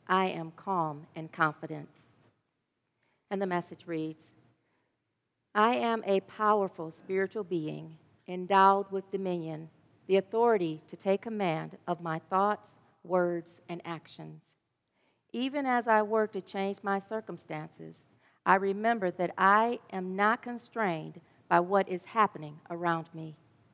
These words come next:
Claiming dominion, I choose my response in all situations. I live with poise and confidence. I claim dominion over my thoughts and feelings.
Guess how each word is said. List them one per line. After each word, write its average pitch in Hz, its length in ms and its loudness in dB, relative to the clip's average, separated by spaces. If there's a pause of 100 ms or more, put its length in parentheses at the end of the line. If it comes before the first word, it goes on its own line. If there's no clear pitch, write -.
(420)
Claiming 214 400 0
dominion, 190 640 -2 (360)
I 180 140 2
choose 247 600 -10
my 208 140 2
response 196 680 -2 (220)
in 175 220 -10
all 175 240 2
situations. 160 840 -12 (760)
I 180 120 6
live 196 280 2
with 175 220 0
poise 214 680 0
and 180 180 -8
confidence. 160 800 -12 (960)
I 185 100 -2
claim 202 600 -2
dominion 208 500 -4
over 190 240 -2
my 175 180 -2
thoughts 202 600 0
and 190 220 -4
feelings. 160 540 -4